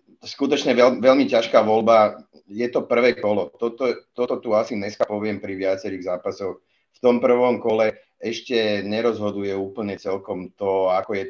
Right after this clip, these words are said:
ten manšaft pokladaný. Veľa vecí si musí sadnúť, veľa vecí je o zohratosti. E, obidva tie manšafty nejaké veľké zmeny v tom kadri nemajú.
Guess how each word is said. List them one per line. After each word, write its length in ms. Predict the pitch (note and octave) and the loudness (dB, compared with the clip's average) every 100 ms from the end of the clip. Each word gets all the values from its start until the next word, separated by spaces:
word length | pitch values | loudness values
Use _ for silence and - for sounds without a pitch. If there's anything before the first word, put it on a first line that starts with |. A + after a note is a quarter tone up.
| G2 | -10
ten 40 | |
manšaft 440 | F#2 F#2+ G2+ F#2+ G2 | -10 -8 -6 -8 -8
pokladaný. 500 | F#2+ F#2+ F#2 F2 F2 | -4 -4 -4 -8 -12
Veľa 320 | F#2 A#2+ B2 | -4 0 2
vecí 240 | G#2+ G#2+ A2 | 0 -4 -10
si 160 | A#2 | -14
musí 240 | G2+ G2 F#2+ | -14 -14 -16
sadnúť, 480 | - G#2 A#2 A2+ G2 | -2 0 0 -2 -4
veľa 320 | G2 G2+ G2 | -2 -2 -2
vecí 320 | F#2+ G2+ F#2+ _ _ | -6 -12 -14 _ _
je 140 | - F#2+ | -6 -2
o 80 | G#2 | 0
zohratosti. 800 | G#2+ G#2+ G#2 G2 G2 F#2+ G2 F#2 | 0 0 2 0 -4 -12 -12 -14
E, 20 | _ _ - | _ _ -4
obidva 560 | G2 G#2 C3 C#3 B2 C3 | -2 2 2 2 2 2
tie 160 | C#3 | 2
manšafty 400 | A#2+ A#2+ A#2 - | -2 -2 -4 -4
nejaké 300 | A#2 A2+ A#2 | -4 -4 -2
veľké 320 | G#2+ G#2 - A2+ | -2 -4 -6 -8
zmeny 320 | A2 G#2+ G#2+ | -6 -4 -6
v 100 | - | -6
tom 140 | G2+ | -8
kadri 560 | G2 G2+ G2 G2 G2 F#2+ | -2 -2 -2 -6 -10 -10
nemajú. 640 | F#2+ A2 A#2 G#2+ G2+ F#2+ | -8 -4 -2 -2 -4 -8